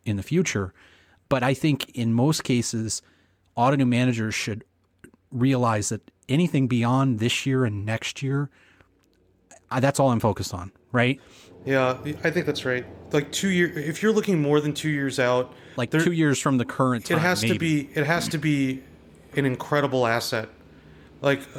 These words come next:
Speaker 2: a Wander Franco
Speaker 1: A
Speaker 2: style.
Speaker 1: top, a top five overall prospect might be the only exception
Speaker 2: Only
Speaker 1: to that. Right.
Speaker 2: exception, yeah.
Speaker 1: Yes.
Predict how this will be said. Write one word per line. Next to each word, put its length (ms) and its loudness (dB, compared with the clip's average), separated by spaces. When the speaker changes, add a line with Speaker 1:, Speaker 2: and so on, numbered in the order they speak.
Speaker 2:
a 100 -6
Wander 320 2
Franco 540 0
Speaker 1:
A 80 -20
Speaker 2:
style. 560 0
Speaker 1:
top, 80 -14
a 80 0
top 340 -2
five 320 2
overall 380 0
prospect 440 -4
might 120 -4
be 80 -6
the 140 -6
only 260 -4
exception 360 -2
Speaker 2:
Only 200 4
Speaker 1:
to 60 2
that. 200 -4
Right. 100 0
Speaker 2:
exception, 260 -12
yeah. 100 -6
Speaker 1:
Yes. 360 -8